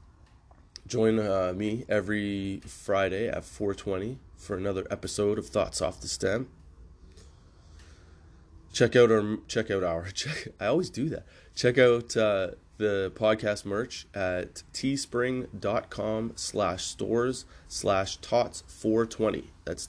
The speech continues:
T O T S four two zero. We've got some awesome stuff up there. Some Weed Sommelier hoodies, the really tight hoodies. They're nice.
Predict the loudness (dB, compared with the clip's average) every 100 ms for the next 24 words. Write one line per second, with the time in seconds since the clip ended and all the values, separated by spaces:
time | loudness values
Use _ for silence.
0 | -6 0 2 2 0 0 2 2 0 -8
1 | -8 -4 -2 -2 -4 -6 -4 -4 0 0
2 | 0 -6 -16 -20 -20 -2 2 2 2 2
3 | 2 2 -4 -2 -2 -2 -4 -4 -4 -6
4 | -4 0 0 0 -2 0 0 0 0 -2
5 | 0 2 4 2 0 -6 -18 -10 -6 0
6 | 2 2 2 0 2 0 -4 -6 -6 -4
7 | -2 -2 -4 -14